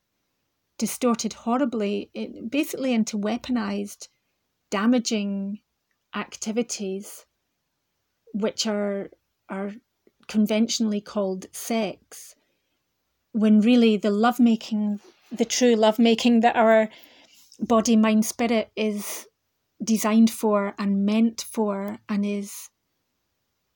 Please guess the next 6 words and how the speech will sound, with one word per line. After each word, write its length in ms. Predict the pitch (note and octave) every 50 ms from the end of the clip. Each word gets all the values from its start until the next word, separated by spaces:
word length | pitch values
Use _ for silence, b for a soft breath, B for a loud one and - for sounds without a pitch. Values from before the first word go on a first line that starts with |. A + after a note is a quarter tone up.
| _ _ _
coming 280 | - A3+ A3+ A3+ A3
into 260 | A3 G#3+ G3+ - -
the 100 | G#3 A#3
fruition 640 | A3 - - - A#3 A3+ A#3 A#3 A3 - - A#3+ A#3
of 160 | A3+ G3 -
beingness 720 | - B3+ B3+ C4+ C4 C4 B3 A#3 A3 A3+ A3+ - - -